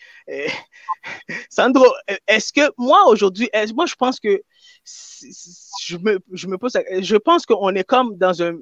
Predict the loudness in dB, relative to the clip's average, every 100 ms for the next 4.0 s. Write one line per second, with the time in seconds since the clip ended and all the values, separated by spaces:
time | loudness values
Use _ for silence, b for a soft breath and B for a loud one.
0 | -8 -6 -6 -10 -14 _ -16 -12 -4 -2
1 | 0 2 0 4 4 2 -4 -4 -2 -2
2 | 0 0 0 -2 -6 -6 -10 -10 -12 B
3 | B B 2 4 4 4 4 4 4